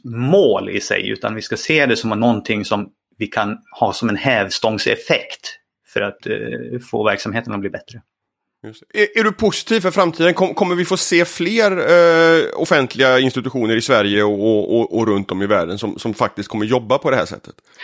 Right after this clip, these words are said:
Speaker 1: Det tror jag definitivt. Vi ser att det bubblar lite överallt, och i Sverige så har ju Arbetsförmedlingen verkligen gått ut och liksom börjat bjuda in till samarbete med sitt, eh, jobbtech, eh, initiativ. Så att där ser man att, ja, men här, nu börjar,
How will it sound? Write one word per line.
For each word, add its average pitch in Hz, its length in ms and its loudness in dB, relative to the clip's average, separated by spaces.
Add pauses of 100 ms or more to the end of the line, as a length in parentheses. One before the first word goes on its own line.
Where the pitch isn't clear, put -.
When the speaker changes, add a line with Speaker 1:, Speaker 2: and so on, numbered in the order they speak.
(220)
Speaker 1:
Det 143 140 4
tror 165 240 4
jag 139 80 2
definitivt. 123 540 0
Vi 113 60 -4
ser 139 240 2
att 123 120 -2
det 120 80 -2
bubblar 107 520 0
lite 104 340 -2
överallt, 117 640 0
och 110 360 -8
i 113 220 -8
Sverige 117 420 -2
så 110 380 -6
har 110 160 -2
ju 104 180 -2
Arbetsförmedlingen 107 1040 -2 (480)
verkligen 120 480 0
gått 113 200 0
ut 135 340 0
och - 280 -6 (240)
liksom 113 240 -8
börjat 113 260 2
bjuda 120 280 2
in 156 300 2
till 113 120 0
samarbete 113 720 0
med 101 140 -4
sitt, - 320 -8
eh, 110 60 -2
jobbtech, - 800 -4 (840)
eh, 113 420 -4
initiativ. 113 640 -2 (240)
Så - 140 -4
att - 220 -8
där 143 180 0
ser 120 220 0
man 107 140 0
att, 104 140 -2
ja, 113 80 -2
men 107 160 -4
här, 139 520 0
nu 139 240 4
börjar, 120 500 2